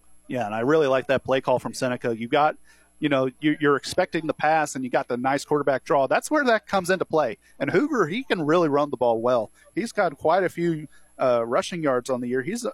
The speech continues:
he, that's probably puts him over a thousand yards rushing as a quarterback. So he's really mobile in the pocket there and was able to get upfield and get a first down.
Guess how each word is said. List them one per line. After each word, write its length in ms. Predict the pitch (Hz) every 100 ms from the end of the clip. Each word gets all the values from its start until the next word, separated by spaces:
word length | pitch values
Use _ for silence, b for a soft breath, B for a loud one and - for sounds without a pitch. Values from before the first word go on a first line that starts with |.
| -
he, 300 | 233 302 233 _ _
that's 220 | 147 -
probably 340 | - - 185 190
puts 260 | - 165
him 140 | 180 175
over 180 | 139 131
a 60 |
thousand 320 | 120 139 131
yards 240 | 131 127 -
rushing 260 | 135 -
as 120 | 127 110
a 40 |
quarterback. 720 | - 156 233 233 131 104 107 _ b -
So 120 | 135
he's 160 | 170 226
really 260 | 175 165
mobile 380 | 143 143 165 151
in 80 | 135
the 80 | -
pocket 400 | 135 147 - 151
there 200 | 135 127
and 100 | 120
was 120 | 123
able 160 | 147 143
to 60 |
get 140 | 123 151
upfield 420 | 139 - 147 147
and 120 | 147
get 80 | 131
a 60 | 143
first 240 | - 127
down. 300 | 131 147 123